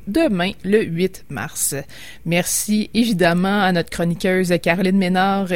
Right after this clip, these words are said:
qui est toujours fidèle pour commencer, euh, l'émission avec moi. Donc, c'était une émission cent pour cent féminine,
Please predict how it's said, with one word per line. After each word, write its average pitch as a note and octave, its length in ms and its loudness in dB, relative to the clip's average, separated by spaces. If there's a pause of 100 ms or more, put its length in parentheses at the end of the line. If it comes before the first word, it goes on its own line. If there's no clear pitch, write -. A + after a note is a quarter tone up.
qui F3 320 0
est E3+ 100 2
toujours G#3 360 2
fidèle G3+ 420 2
pour - 220 -8
commencer, F#3+ 640 0
euh, F3 60 2
l'émission G#3+ 420 2
avec A#3 260 0
moi. E3 240 -4 (640)
Donc, C#4 220 4
c'était G3 240 0
une C4 100 2
émission B3 400 0
cent F4 260 -2
pour A3+ 200 -4
cent C4 280 -2
féminine, A#3 840 2